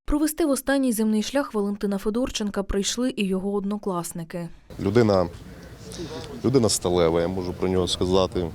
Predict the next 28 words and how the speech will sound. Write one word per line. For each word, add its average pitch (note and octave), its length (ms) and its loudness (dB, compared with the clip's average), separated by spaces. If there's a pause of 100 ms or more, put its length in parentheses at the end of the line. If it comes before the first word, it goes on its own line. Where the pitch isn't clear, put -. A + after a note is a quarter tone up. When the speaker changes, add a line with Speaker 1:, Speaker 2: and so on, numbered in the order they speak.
(520)
Speaker 2:
А, E2+ 400 0 (340)
дійсно, A2 500 0 (1000)
чоловік, G2 640 2 (280)
батько, F2 680 0 (840)
захисник, F2+ 680 0
це F2 420 4 (240)
якраз F#2 320 2
все - 240 2
про G2 180 2
нього. D2 320 -2 (800)
А, D#2+ 340 4 (220)
ми B3+ 100 4
спілкувалися E3 500 4
в - 20 -6
школі, D3 340 0
після - 260 -4
школи F2+ 540 2
так - 180 -2
наше F2 200 -2
спілкування, F2+ 840 2
м, D#2 60 -4 (920)
іноді F#2+ 200 0
переривалося, A#3+ 540 4
бачились C3+ 580 0
один A2 180 0
одного, F#2+ 360 2
да, F2+ 280 2
е, F2+ 40 -4